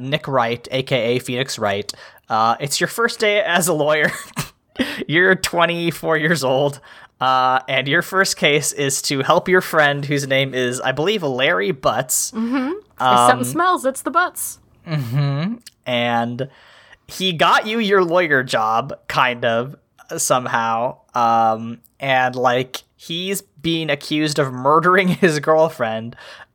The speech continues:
Speaker 1: uh, which is, like, pretty dark <laughs> for this, like, really lighthearted series. Um, but basically, you have to help exonerate him.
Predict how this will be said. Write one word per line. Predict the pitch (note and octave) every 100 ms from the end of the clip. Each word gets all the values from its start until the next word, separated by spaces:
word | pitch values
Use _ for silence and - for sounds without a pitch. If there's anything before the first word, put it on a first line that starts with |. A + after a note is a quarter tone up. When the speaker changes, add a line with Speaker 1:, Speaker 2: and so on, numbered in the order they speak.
| -
Speaker 1:
uh, | A#2+ A#2 A2+ A#2 A#2 A#2
which | C#3+ C#3 -
is, | B2+ B2
like, | B2 -
pretty | B3+ D#4 G3+
dark | C#3 A#2+ D3 F3+ -
<laughs> |
for | - E3+ E3 D#4+ - - -
this, | D#3+ D#3 E3
like, | D3 D3
really | - C#3 C3+ C#3+ D3+ C#3+ - _
lighthearted | D#3+ C3+ C#3+ C#3+ C3+ C3+
series. | C#3 C3 B2+ C#3 E3 F3 F#3+ - - -
Um, | B2 B2 A#2+ B2+
but | C3+
basically, | C#3+ C#3+ D3 D3 C3+ C3 - - -
you | D3+
have | C#3+
to | D3
help | D3 C#3+
exonerate | C3 B2+ B2 B2 A#2+ B2
him. | A#2 A2 A2+